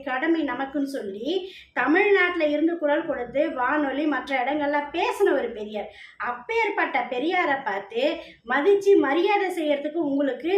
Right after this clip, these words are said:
துப்பில்லைன்னா கூட, அந்த அளவுக்கு பெருந்தன்மை நீங்க இல்ல, இல்லைன்னா கூட பரவாயில்ல, ஒரு பொய்யே வந்து இப்படி பரப்புறது வந்து எவ்வளவு பெரிய தவறு அப்படின்றத நீங்க பார்க்கணும். எல்லாம் மாறிடுச்சு, இப்பெல்லாம் யார் சார் ஜாதி பார்க்கறா? எல்லாம் ஒண்ணா இருக்கிறோம் சார்,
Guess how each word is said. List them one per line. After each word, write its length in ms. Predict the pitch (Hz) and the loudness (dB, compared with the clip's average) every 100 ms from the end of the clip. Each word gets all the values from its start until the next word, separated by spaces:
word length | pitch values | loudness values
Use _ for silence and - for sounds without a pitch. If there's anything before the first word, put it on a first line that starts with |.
| 403 | 0
துப்பில்லைன்னா 560 | 302 - 370 320 285 240 | -4 -2 0 2 0 -2
கூட, 220 | 240 240 311 359 | -6 -2 0 2
அந்த 180 | 262 285 | 0 0
அளவுக்கு 280 | 330 381 403 | 0 0 0
பெருந்தன்மை 500 | 277 339 349 339 339 | 2 4 6 6 4
நீங்க 240 | 294 269 | 0 -2
இல்ல, 180 | 247 277 285 262 - | -4 -2 -2 -2 -4
இல்லைன்னா 340 | 269 311 320 | -2 0 0
கூட 200 | - 294 320 | 0 -4 -6
பரவாயில்ல, 480 | 220 240 269 214 175 240 349 403 - - - | -6 -4 -2 -4 -6 -4 -4 -6 -14 -20 -12
ஒரு 160 | 254 240 | -8 -8
பொய்யே 460 | 302 359 403 403 427 | -2 6 8 8 4
வந்து 220 | 392 311 | 0 0
இப்படி 180 | 349 285 277 | 0 -4 -4
பரப்புறது 440 | 269 349 330 269 | -4 -2 -4 -4
வந்து 180 | 277 285 | -4 -4
எவ்வளவு 300 | 254 302 285 | -2 -2 -2
பெரிய 180 | 233 214 - | -4 -6 -6
தவறு 340 | 220 320 359 | -4 -2 -2
அப்படின்றத 460 | 269 240 226 202 247 | -2 -6 -6 -6 -6
நீங்க 220 | 208 196 | -6 -6
பார்க்கணும். 540 | 202 226 226 220 320 339 - - - | -8 -10 -12 -8 -6 -6 -12 -20 -8
எல்லாம் 360 | 208 254 311 392 | -4 -2 0 2
மாறிடுச்சு, 520 | 349 370 359 - 359 349 - - | 2 2 0 0 -6 -6 -14 -16
இப்பெல்லாம் 360 | 180 226 294 | -8 -2 2
யார் 280 | 277 269 285 | 2 0 0
சார் 160 | 349 277 | -2 0
ஜாதி 320 | 302 302 302 | 0 0 -2
பார்க்கறா? 380 | 311 311 294 339 - 196 | -4 -2 -2 -4 -4 -2
எல்லாம் 340 | 196 262 302 | 0 0 0
ஒண்ணா 240 | 285 302 | 2 2
இருக்கிறோம் 360 | 330 311 285 285 | 2 0 -2 0
சார், 160 | 277 | -2